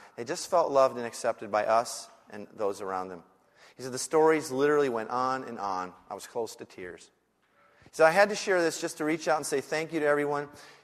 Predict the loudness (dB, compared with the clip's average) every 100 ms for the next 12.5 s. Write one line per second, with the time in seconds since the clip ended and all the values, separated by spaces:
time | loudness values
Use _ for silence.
0 | -2 2 2 2 0 2 0 -2 -10 -2
1 | 0 2 0 -2 2 4 4 2 0 -4
2 | -2 0 0 0 0 0 -4 -8 -8 -4
3 | -2 -2 -6 -6 -4 -4 -6 -10 -20 -8
4 | -6 -4 2 4 4 2 -18 -6 -6 -4
5 | 0 6 8 8 6 4 0 0 -2 -2
6 | -4 -4 -4 -6 -4 -4 -2 -4 -6 -8
7 | -10 -12 -8 -6 -8 _ _ _ _ _
8 | _ -6 -4 -4 -4 -4 -4 -4 -10 -10
9 | -12 -14 -16 _ _ _ _ _ _ _
10 | -12 -6 -4 -4 2 2 2 -2 -2 -2
11 | -8 -18 -14 -14 -4 2 2 2 -4 -6
12 | -4 -4 -4 -6 -10